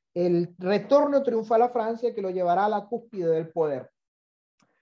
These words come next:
Eh, es aquí donde Napoleón, eh, se encuentra ante su destino,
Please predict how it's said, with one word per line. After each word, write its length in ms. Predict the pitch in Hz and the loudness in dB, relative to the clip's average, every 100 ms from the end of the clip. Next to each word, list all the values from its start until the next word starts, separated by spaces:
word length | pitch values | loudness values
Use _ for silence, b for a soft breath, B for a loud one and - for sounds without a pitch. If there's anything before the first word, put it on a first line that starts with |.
| _ _ _ | _ _ _
Eh, 360 | 165 170 170 170 | -6 -2 -2 -2
es 100 | 202 | -4
aquí 280 | 262 262 254 | -6 -6 -2
donde 260 | 247 240 214 | 0 0 -2
Napoleón, 680 | 208 202 185 202 226 226 180 | -2 -2 -2 -2 -4 -6 -10
eh, 480 | 185 175 165 160 - _ _ _ _ _ _ _ _ _ | -6 -4 -4 -6 -12 _ _ _ _ _ _ _ _ _
se 160 | - 196 | -8 -6
encuentra 520 | 185 175 254 277 247 | -4 4 4 4 -2
ante 180 | 196 185 | -2 -4
su 160 | 185 180 | -6 -8
destino, 500 | 170 220 175 127 | -8 -10 -10 -12